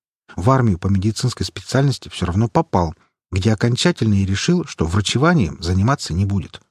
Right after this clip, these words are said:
С потери курса получилось попасть на фундаментальную физику.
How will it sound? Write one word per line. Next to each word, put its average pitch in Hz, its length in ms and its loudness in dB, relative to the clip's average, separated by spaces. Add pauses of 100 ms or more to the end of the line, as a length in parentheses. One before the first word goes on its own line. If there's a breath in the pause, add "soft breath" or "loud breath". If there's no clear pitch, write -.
(480)
С - 80 -6
потери 127 360 2
курса 151 360 -2
получилось 110 480 -2
попасть 110 440 -2
на 92 120 2
фундаментальную 107 720 2
физику. 78 520 -4